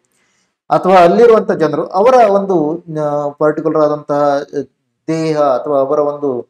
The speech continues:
ವರ್ಣಕಗಳ color ಅನ್ನ ನೋಡಿದ್ರೆ, ಚರ್ಮಗಳ color ಅನ್ನ, skin tone ಅನ್ನ ಏನ್ ನೋಡಿದ್ರೆ ಅದೇನಾಗುತ್ತೆ, ಅದು light ಆಗಿರುತ್ತೆ. Okay, so ಆ ಕಾರಣಕ್ಕಾಗಿ ಅಲ್ಲಿರೋರ್ಗೆ ನೀವೇನ್ ನೋಡ್ತೀರಾ,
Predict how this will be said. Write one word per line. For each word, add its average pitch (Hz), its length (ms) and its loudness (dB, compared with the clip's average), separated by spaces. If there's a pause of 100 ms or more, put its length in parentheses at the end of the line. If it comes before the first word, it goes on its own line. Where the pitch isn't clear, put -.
(360)
ವರ್ಣಕಗಳ 170 600 0 (240)
color 185 300 0
ಅನ್ನ 143 160 -4
ನೋಡಿದ್ರೆ, 123 320 -6
ಚರ್ಮಗಳ 147 400 -4 (280)
color 151 280 -2
ಅನ್ನ, 123 200 -16
skin 165 300 -10
tone 151 180 -2
ಅನ್ನ 135 300 -10
ಏನ್ 127 120 -20
ನೋಡಿದ್ರೆ 117 220 -20 (560)
ಅದೇನಾಗುತ್ತೆ, 220 480 2
ಅದು 185 140 -2 (140)
light 170 420 0
ಆಗಿರುತ್ತೆ. 120 340 -14 (760)
Okay, 180 160 -2 (380)
so 190 60 2 (200)
ಆ - 20 6 (140)
ಕಾರಣಕ್ಕಾಗಿ 175 560 0
ಅಲ್ಲಿರೋರ್ಗೆ 170 540 2
ನೀವೇನ್ 170 240 -2
ನೋಡ್ತೀರಾ, 208 240 -2